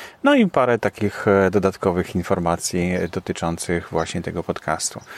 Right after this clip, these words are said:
W tej chwili minęła godzina dziewiąta, jest trzeci lipca dwa tysiące osiemnastego roku. Ja już siedzę w swoim samochodzie, zapakowany kompletnie. I za chwilkę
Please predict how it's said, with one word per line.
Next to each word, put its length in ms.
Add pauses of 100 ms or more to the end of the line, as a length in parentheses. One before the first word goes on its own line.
(340)
W 60
tej 140
chwili 220
minęła 320
godzina 480
dziewiąta, 840
jest 340
trzeci 460
lipca 640
dwa 200
tysiące 460
osiemnastego 640
roku. 400 (580)
Ja 240
już 280
siedzę 380
w 60
swoim 320
samochodzie, 520
zapakowany 720
kompletnie. 600 (1300)
I 360
za 140
chwilkę 640